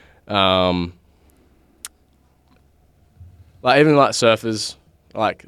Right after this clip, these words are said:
some of the surfers, like, like, I love watching just, like, Mikey Wright just go about what he's doing, or,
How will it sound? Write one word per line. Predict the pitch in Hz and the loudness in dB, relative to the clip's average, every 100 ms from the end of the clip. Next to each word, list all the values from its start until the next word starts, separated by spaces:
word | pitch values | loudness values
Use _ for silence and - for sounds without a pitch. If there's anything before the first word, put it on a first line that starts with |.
| - | -12
some | 117 | -8
of | 104 | -8
the | |
surfers, | 98 101 101 98 | -6 -8 -8 -8
like, | 104 - - | -6 -6 -10
like, | 92 92 - | -14 -10 -6
I | |
love | 104 98 95 | -4 -2 -4
watching | 95 95 101 95 87 - _ _ _ | -4 -8 -6 -8 -8 -14 _ _ _
just, | - - | -16 -8
like, | 92 85 - | -6 -8 -12
Mikey | 95 90 90 | -12 -10 -10
Wright | 87 82 - | -10 -12 -12
just | - | -16
go | 82 | -12
about | 85 85 - | -12 -12 -14
what | 85 | -14
he's | 87 | -14
doing, | 80 92 87 82 - | -10 -8 -8 -10 -14
or, | 92 92 90 85 | -8 -4 -4 -4